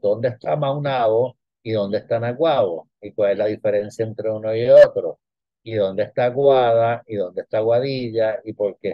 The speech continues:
están, aunque sean colindantes, no son lo mismo, etcétera, etcétera. Pero imagínense este otro mapa. Este es el Puerto Rico de los ochocientos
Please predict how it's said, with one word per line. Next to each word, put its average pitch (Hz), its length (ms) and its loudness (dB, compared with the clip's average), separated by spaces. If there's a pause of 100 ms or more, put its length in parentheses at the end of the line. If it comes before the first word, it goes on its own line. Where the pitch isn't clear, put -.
están, 123 380 -6
aunque 107 260 -6
sean 98 200 -6
colindantes, 117 800 -4 (160)
no 98 120 -14
son 104 220 -8
lo 120 100 -2
mismo, 113 480 -8
etcétera, 95 440 -6
etcétera. - 440 -14 (1700)
Pero 127 160 0
imagínense 139 800 -2
este 120 280 -4
otro 113 240 -4
mapa. - 400 -16 (720)
Este 120 220 -4
es 170 60 2
el 170 80 -2
Puerto 175 300 0
Rico 165 240 -2
de 127 120 8
los - 280 -6 (160)
ochocientos 135 1080 -8